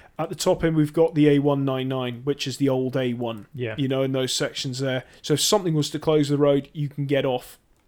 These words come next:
Speaker 1: onto these other sections. I think it operates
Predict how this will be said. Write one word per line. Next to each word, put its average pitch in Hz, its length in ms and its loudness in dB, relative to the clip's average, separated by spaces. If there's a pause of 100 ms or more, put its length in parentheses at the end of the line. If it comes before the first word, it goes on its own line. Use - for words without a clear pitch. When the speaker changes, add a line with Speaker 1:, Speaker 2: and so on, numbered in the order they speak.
(200)
Speaker 1:
onto 143 300 -2
these 135 220 -4
other 135 200 -4
sections. - 600 -4 (1300)
I 247 140 4
think 294 220 -2
it 247 100 -2
operates - 580 0